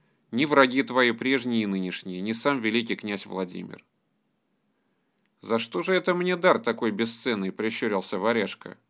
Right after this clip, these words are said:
«За честь», последовал короткий ответ. И варяжка кивнул молча. Он понял. Сбросил рукавицы, взялся за ледяное железо. Призвал Перуна, чётко,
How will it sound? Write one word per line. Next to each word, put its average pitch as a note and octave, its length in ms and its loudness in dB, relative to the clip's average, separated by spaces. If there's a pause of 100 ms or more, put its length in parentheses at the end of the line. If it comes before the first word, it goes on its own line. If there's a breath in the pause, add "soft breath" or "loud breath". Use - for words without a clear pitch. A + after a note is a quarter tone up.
(680)
«За F#2+ 220 2
честь», - 480 -4 (140)
последовал A#2+ 600 -2
короткий G2+ 440 -2
ответ. F#2+ 460 -6 (720)
И G#2+ 80 -6
варяжка A2+ 420 4
кивнул G#2 400 -4
молча. F#2 440 -6 (840)
Он G#2 200 -6
понял. F#2 420 -10 (1000 soft breath)
Сбросил C#3+ 520 2
рукавицы, A#2 560 2
взялся B2 400 2
за G#2+ 120 0
ледяное A2 480 0
железо. F#2+ 580 -2 (600)
Призвал A#2 440 4
Перуна, G#2 480 2
чётко, A#2 520 0